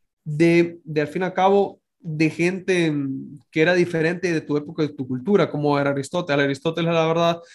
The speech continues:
se estudiaba un poco de lógica, pero Aristóteles, la verdad, se había perdido desde el, desde mucho tiempo, al menos en Occidente, lo que era Occidente. Se, se había retenido en Oriente. El problema es que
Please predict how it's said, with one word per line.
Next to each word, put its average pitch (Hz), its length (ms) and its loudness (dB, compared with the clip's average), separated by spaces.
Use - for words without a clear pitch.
se 170 120 -6
estudiaba 170 400 2
un 170 60 -8
poco 170 340 -2
de 160 600 0
lógica, 196 640 0
pero 226 340 8
Aristóteles, 202 580 2
la 170 120 2
verdad, 156 200 -2
se 175 120 -8
había 175 220 -4
perdido 208 1000 4
desde 185 440 -4
el, 175 460 -6
desde 160 440 -2
mucho 170 320 2
tiempo, 185 280 2
al 143 60 4
menos 185 240 4
en 170 80 2
Occidente, 160 760 2
lo - 80 -20
que - 100 -18
era 104 100 -16
Occidente. 117 380 -18
Se, 180 140 4
se 175 220 4
había 170 320 4
retenido 185 500 0
en 175 60 0
Oriente. 196 420 2
El 135 100 -4
problema 156 340 -2
es - 80 -8
que 196 260 2